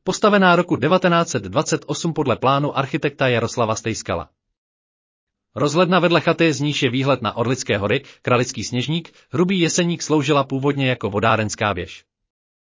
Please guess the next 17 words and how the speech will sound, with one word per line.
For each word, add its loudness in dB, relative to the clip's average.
V -20
chatě 2
lze 2
kromě 0
ubytování 2
a 0
restaurace 0
využít -2
také -2
wellness -2
služby. -6
Architektonické 0
skvosty -2
Dušana 2
Jurkoviče 0
na 0
Královéhradecku. 0